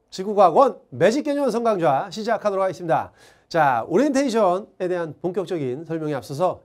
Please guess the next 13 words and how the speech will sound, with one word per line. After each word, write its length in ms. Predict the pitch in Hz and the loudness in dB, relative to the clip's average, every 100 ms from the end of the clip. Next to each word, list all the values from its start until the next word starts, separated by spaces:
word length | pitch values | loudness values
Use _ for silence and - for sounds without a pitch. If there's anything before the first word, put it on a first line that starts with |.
| - | -12
인사 320 | 156 202 185 | -10 -8 -8
말씀 640 | 151 104 110 104 156 196 | -10 -10 -12 -10 -12 -16
올려야 300 | - 110 110 | -14 -10 -10
될 120 | 95 92 | -12 -12
것 100 | 143 | -14
같습니다. 400 | - 104 117 - _ _ _ _ - | -14 -8 -8 -8 _ _ _ _ -8
자, 100 | 143 | -6
일단 400 | 143 156 156 139 _ | -2 -2 -4 -12 _
저에게도 640 | 170 180 180 156 139 160 143 | -2 0 0 -2 -4 -6 -10
이제 160 | 127 | -10
새로운 380 | 135 240 262 240 | -8 -6 -4 -4
도전이 960 | 170 151 123 160 - _ _ 143 143 143 | -4 -4 -4 -8 -16 _ _ -6 -6 -8
시작되었고요. 880 | - 180 151 147 139 160 117 165 | -10 -8 -6 -6 -4 -4 -4 -8